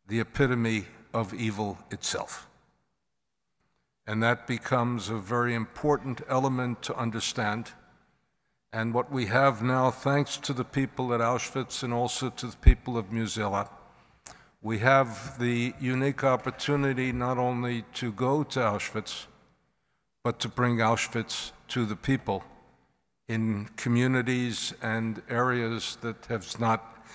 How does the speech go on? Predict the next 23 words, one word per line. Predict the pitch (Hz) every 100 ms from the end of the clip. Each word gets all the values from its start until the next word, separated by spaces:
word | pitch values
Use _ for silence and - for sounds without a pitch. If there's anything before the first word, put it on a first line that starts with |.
| -
have | - 110
not | 113 113 -
been | 113 101
there. | 87 90 - - - _ _ _ _ _ _ _ _ _ _ _ _ _ _ -
Why | 147 170
the | 156
Reagan | 147 139 127 131 123 107 - -
Library? | 120 117 117 104 120 113 131 - - - _ _ _ _ _ _ _ _ _ _ _ _ _ _ _
And | 113
I | 123
think | - 151 -
the | 139
most | 143 135 -
profound | - 131 - 156 165 147
answer | 135 131 - 147 135
is | 135 139 123 -
the | 123
Holocaust | - 147 143 - 147 139 - -
was | 139 127
an | 127 123
act | 123 123 - - -
of | 120 104
government. | 120 113 110 95 80 -